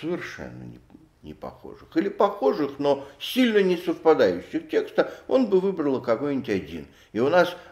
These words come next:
скажем, первой главы книги «Бытия» не было бы, а всё бы началось, начиналось со второй.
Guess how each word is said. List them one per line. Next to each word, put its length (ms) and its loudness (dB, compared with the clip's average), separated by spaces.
скажем, 420 2
первой 440 8
главы 320 6
книги 340 -2
«Бытия» 420 -2
не 220 2
было 240 4
бы, 160 6
а 60 2
всё 220 6
бы 80 -4
началось, 520 0
начиналось 720 -2
со 100 -4
второй. 480 2